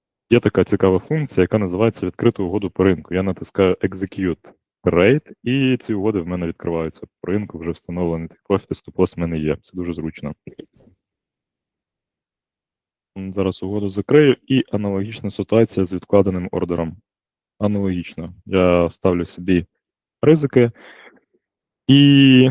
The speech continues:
автоматично індикатор вирішує, який тип ордеру це буде. Якщо в нас ціна знаходиться,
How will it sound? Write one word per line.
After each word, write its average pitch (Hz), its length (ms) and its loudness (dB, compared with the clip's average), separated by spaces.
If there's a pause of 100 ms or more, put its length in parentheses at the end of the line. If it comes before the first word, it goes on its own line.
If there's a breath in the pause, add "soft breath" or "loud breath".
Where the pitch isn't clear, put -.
(160)
автоматично 104 760 0
індикатор 98 600 0 (440)
вирішує, 95 580 2
який 98 220 0
тип - 220 -4
ордеру 101 360 -4
це - 160 -10
буде. 90 340 -4 (160)
Якщо 101 280 -4
в 98 60 -4
нас 95 320 0
ціна 101 320 0
знаходиться, 90 840 -2